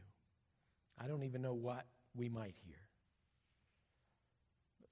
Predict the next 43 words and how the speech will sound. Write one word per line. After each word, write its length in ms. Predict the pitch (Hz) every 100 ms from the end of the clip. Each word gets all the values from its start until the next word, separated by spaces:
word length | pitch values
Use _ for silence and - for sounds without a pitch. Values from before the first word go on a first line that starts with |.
| 135
Father, 180 | 131 123
each 240 | 131 123
of 100 | 123
us 220 | 110 - 123
need 200 | 120 113
to 80 |
get 260 | 110 113 120 -
a 60 | 101 104
glimpse 320 | 117 113 -
of 120 | 101
what 160 | 110 127 120
you 240 | 117 135
are 140 | 127 113 107
asking 280 | 101 - 101
of 200 | 92 90
us, 140 | 87 -
what 160 | 127 131 123
you 240 | 135 135
are 80 | 123
going 300 | 107 98 101
to 60 | 98
do. 140 | 90 92 95
Reveal 540 | 104 98 117 147 156
yourself 560 | 135 117 - 113 107 98 -
to 60 | 107
us, 300 | 95 82 - - - _ - - _ _ - -
fresh 340 | 139 135 - -
and 180 | 107 95
new. 180 | 92 80 92 _ _ _ _ _ _ _ _ _ _ _ _ _ _ _ _ _ _ _ _ _ _ _ -
Father, 240 | 131 127
that 180 | 110 107
this 220 | 131 -
may 140 | 135 117
become 420 | 107 - 123 123
a 40 |
discipline 600 | 107 113 - 117 127 113 113
we 100 | 110
take 280 | 113 113 107
on, 240 | 123 160 - _ _ _ _ _ -
on 80 | 120
a 60 |
regular 420 | 117 131 131 147 135
basis. 680 | 139 156 - - - -